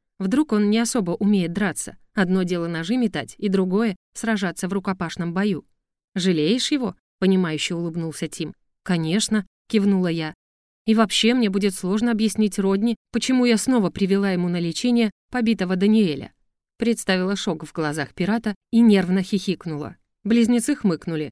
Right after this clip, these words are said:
Майк промолчал. Энди нахмурился.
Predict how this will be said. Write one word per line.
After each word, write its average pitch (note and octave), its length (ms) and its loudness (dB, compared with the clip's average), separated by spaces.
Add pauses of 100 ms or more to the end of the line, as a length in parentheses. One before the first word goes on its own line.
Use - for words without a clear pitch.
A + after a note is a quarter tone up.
(100)
Майк F3 320 -2
промолчал. D3+ 580 -6 (280)
Энди G#3+ 480 2
нахмурился. D3+ 800 -6